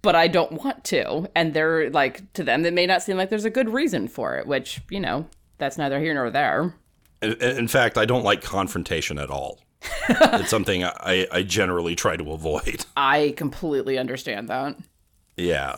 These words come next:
Speaker 2: I am, I am definitely, I definitely don't like that, which can sometimes cause worse problems because then I don't resolve them until they get really bad.
Speaker 1: Mm-hmm.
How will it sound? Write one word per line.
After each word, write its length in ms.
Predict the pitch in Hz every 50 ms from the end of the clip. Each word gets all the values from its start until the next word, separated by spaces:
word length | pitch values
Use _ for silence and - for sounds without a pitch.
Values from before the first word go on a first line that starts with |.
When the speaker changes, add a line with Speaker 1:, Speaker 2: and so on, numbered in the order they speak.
| - -
Speaker 2:
I 100 | - 104 104
am, 220 | 98 98 101 98
I 120 | 87 95
am 180 | 101 101 95 90
definitely, 640 | 95 95 90 - - 90 85 85 85 82 80 80 -
I 120 | - 92 90
definitely 340 | - - 101 95 - 104
don't 180 | 90 92 87 82
like 220 | 85 85 82 -
that, 260 | - 95 87 87 - -
which 240 | 123 117 - -
can 140 | - 180 165
sometimes 580 | - - 247 254 240 - 202 151 135 131 120 - _ -
cause 300 | - 120 107 104 95 92
worse 260 | 87 104 120 120 -
problems 500 | - - 101 87 82 87 85 87 90 -
because 260 | 90 87 - 95 90
then 120 | 90 90 87
I 60 | 85
don't 200 | 85 87 82 71
resolve 500 | 76 80 80 85 95 92 98 95 90 90 87
them 140 | 82 80
until 200 | 80 80 78 87 80
they 80 | 80
get 140 | 78 82 - -
really 460 | 87 87 90 92 98 92 82 80 76
bad. 320 | 76 71 71 71 71 71 190
Speaker 1:
Mm-hmm. 560 | 160 151 131 131 160 139 139 143 147 165